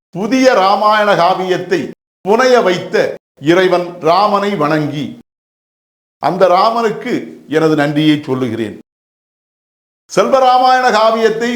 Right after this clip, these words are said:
தொடர்ந்து பார்த்து ஆதரவினை வழங்கி வரும் அன்பு நெஞ்சம் கொண்ட அனைவருக்கும் எனது அன்பான வணக்கம். கடந்த பகுதிகளில் செல்வராமாயண காவியத்தின் முன்னூற்றி நாற்பத்தி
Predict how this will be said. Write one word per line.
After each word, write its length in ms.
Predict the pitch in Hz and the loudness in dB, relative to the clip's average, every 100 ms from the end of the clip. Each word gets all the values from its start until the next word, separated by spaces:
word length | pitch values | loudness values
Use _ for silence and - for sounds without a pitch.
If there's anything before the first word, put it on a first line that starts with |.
| 240 | -2
தொடர்ந்து 560 | 185 214 226 233 226 233 | 0 0 -2 -4 -2 0
பார்த்து 520 | 180 202 196 - 240 226 | 2 2 2 -4 -2 0
ஆதரவினை 580 | 180 202 214 208 202 208 196 | 2 2 0 -2 -2 -4 0
வழங்கி 440 | 170 180 190 180 | 2 2 -4 -2
வரும் 300 | 180 165 123 - - _ _ _ _ _ _ | 0 0 -4 -12 -20 _ _ _ _ _ _
அன்பு 340 | 139 175 226 214 | -4 -2 0 0
நெஞ்சம் 400 | 202 208 226 226 | 0 0 0 0
கொண்ட 240 | 214 214 226 | -4 0 0
அனைவருக்கும் 680 | 165 185 196 185 170 175 190 - _ _ | 0 -2 0 0 0 -4 -8 -8 _ _
எனது 260 | 135 147 147 | -4 -2 0
அன்பான 500 | 139 151 151 165 170 160 | 0 0 2 2 4 0
வணக்கம். 480 | 113 107 - 101 - _ _ _ _ _ _ _ - | -2 -6 -12 -18 -20 _ _ _ _ _ _ _ -4
கடந்த 380 | 185 262 277 277 | -2 0 2 0
பகுதிகளில் 600 | - 240 240 220 233 254 | 2 2 2 0 0 -2
செல்வராமாயண 680 | - 202 226 220 214 214 208 180 | -2 0 2 2 2 0 0 2
காவியத்தின் 600 | 185 190 196 - 220 202 | 2 0 -2 -2 -6 -6
முன்னூற்றி 480 | 196 226 233 226 214 | -6 -2 -2 -2 0
நாற்பத்தி 560 | 170 196 - 220 - | 0 0 -2 -6 -4